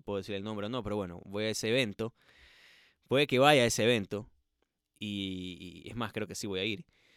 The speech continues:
Pero porque tengo otras razones. Pero yo estaba a nada de, de, de, de, de como que, de pensármelo bien, porque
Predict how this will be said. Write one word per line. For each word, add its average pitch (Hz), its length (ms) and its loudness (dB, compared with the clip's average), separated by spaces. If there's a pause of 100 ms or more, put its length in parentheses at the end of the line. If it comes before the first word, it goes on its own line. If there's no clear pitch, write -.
(960)
Pero 110 720 4 (1160)
porque 117 240 0
tengo 127 280 0
otras 117 300 0
razones. 104 640 0 (400)
Pero 104 160 -4
yo 113 120 -4
estaba 117 560 -2
a 98 140 -12
nada 143 400 2
de, 98 220 0
de, 87 200 -10
de, - 320 -18
de, - 320 -18
de 90 140 -18
como 92 240 -14
que, - 200 -18 (1040)
de 107 160 -8
pensármelo 120 600 -2
bien, 151 260 -4
porque 104 460 -10